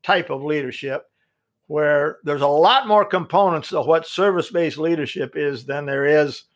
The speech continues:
totalitarian, authoritarian type of leadership. And that's a much healthier thing for everybody, I think.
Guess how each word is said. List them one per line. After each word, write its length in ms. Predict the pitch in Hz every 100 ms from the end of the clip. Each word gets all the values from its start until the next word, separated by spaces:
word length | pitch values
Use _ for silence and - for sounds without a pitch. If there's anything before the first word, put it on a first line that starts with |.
| _ _ _ _ -
totalitarian, 920 | 156 147 147 156 147 143 151 151 147
authoritarian 920 | 139 - 151 143 127 190 240 143 123
type 260 | - 135 117
of 140 | 117
leadership. 580 | 120 120 107 - 117 - _ _ _ _ _ _ -
And 400 | 143 143 147 147 -
that's 540 | 175 147 135 175 180
a 40 | 170
much 280 | 170 190 -
healthier 480 | 170 170 165 160
thing 280 | 151 190 151
for 140 | - 170
everybody, 580 | 175 175 151 127 117
I 120 | - 131
think. 240 | - 139